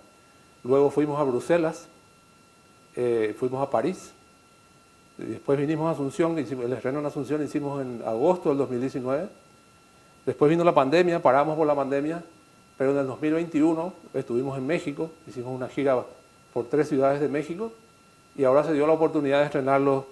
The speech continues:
en Estados Unidos. El domingo pasado estuvimos en Nueva York, un estreno maravilloso, y mañana se estrena en Washington. Eh,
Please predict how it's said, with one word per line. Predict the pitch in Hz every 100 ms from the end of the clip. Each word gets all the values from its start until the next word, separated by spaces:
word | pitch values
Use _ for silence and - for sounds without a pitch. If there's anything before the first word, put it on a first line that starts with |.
| - - -
en | 127
Estados | 127 139 147
Unidos. | 135 170 175 143
El |
domingo | 120 135 139
pasado | 131 151 147 135 139
estuvimos | 127 120 120 127
en | 131
Nueva | 123 110
York, | 120 139 139 - -
un | 117 120
estreno | - 127 127
maravilloso, | 117 113 104 104 135 - 143 _ _ _ _ -
y | 131
mañana | 127 113 135 143
se | 131
estrena | - 135 127
en | 113
Washington. | 127 131 107 92 90 - _ _ _ _ - _ _
Eh, | - 117 110 104 98